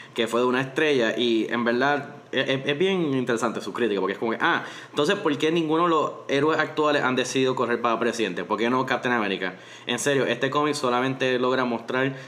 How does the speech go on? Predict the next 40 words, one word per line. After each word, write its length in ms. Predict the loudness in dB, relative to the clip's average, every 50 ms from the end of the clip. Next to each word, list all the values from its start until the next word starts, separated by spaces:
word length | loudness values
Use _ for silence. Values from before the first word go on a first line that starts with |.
| -12 -6
lo 480 | -2 2 2 4 4 4 4 2 2 2
totalmente 560 | 0 0 0 0 0 0 0 0 -2 -2 -2
absurdo 580 | -2 -2 -2 0 0 0 2 2 2 2 0 0
que 120 | 0 -2
es 60 | 0 0
el 180 | 0 0 -2
setting 500 | -2 0 0 0 0 0 -2 -2 -2 -4 -8 -10 -16 -16 -6 -4
y 100 | -4 -2
como 240 | 0 0 0 2
nada 260 | 0 0 2 2 2 2
de 60 | 2
las 100 | 0 0
cosas 280 | -2 -2 -2 -2 -2
de 60 | -2 -2 -4
superhéroes, 580 | -2 0 0 0 2 2 2 2 2 0 0 -2 -4 -10 -18 -14 -6
eh, 520 | -2 0 0 2 2 0 0 0 -2 -4 -4
si 100 | -2 -2
lo 100 | 0 0
llevas 300 | 0 0 0 0 0 0
a 80 | 0 2
la 360 | 2 2 2 0 0 -2 -2
conclusión 600 | -4 -4 -2 -2 -2 -2 0 0 0 0 0 2
lógica 300 | 2 2 2 2 0 0
y 40 | -2 -2
sensible, 580 | -2 -4 -2 -2 0 0 0 0 0 -2 -4 -6 -12 -18 -20 -20 -20 -20 -20 -20 -20 -20 -14 -10
eh, 220 | -8 -8 -8 -8 -6
wait. 220 | -4 -4 -4 -4 -8 -12 -18 -6 -2
Ah, 180 | 0 0 0 0
que 120 | 0 0
como 180 | 0 0 2 2
nada 200 | 2 2 2 2
de 60 | 2 2
las 100 | 2 0
cosas 200 | 0 -2 0 0
de 80 | 0
superhéroes 460 | 0 0 0 2 2 2 2 0 0
se 280 | -2 -6 -4 -2 0 0
llevan 340 | 2 2 2 2 0 0 -2
a 80 | -2
la, 280 | 0 0 -2 -2 -4 -8